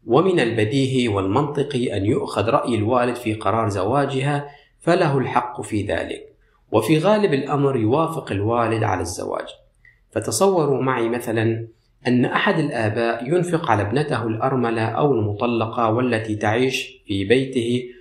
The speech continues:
وهذا بالتأكيد واجب عليه، ويأتي في أحد الأيام ويقولون له أن ابنتك قد تزوجت بحجة أنها كبيرة وتتخذ قرار زواجها بنفسها،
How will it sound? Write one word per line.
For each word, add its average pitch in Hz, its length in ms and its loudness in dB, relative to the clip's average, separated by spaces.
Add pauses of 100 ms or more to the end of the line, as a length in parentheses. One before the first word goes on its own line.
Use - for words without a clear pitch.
(340)
وهذا 160 420 2
بالتأكيد 143 560 -2
واجب 107 480 2
عليه، 82 440 -4 (420)
ويأتي 170 500 2
في - 260 -2
أحد 139 220 0
الأيام 113 580 -2
ويقولون 110 600 0
له 123 420 0
أن 117 160 0
ابنتك 123 460 -2
قد 131 360 -2
تزوجت 123 680 -2
بحجة 113 520 -2
أنها 104 320 0
كبيرة 123 800 -2 (400)
وتتخذ 143 520 -2 (100)
قرار 117 340 0
زواجها 107 680 -2
بنفسها، 101 680 -4